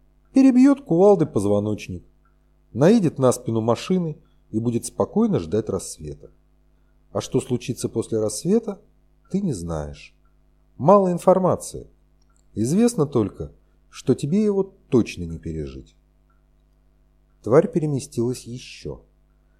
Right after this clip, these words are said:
Кончики пальцев, ороговевшие, превращенные в острый коготь, вонзились в сковавший крышу лед.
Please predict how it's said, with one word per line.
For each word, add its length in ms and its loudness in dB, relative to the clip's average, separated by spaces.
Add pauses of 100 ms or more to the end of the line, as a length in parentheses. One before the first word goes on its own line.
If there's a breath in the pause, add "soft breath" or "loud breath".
(180)
Кончики 440 -6
пальцев, 460 -2 (580)
ороговевшие, 880 -4 (380)
превращенные 760 -4
в 120 -6
острый 300 -6
коготь, 500 -4 (460)
вонзились 600 -6
в 60 -14
сковавший 580 -4
крышу 400 -10
лед. 320 -8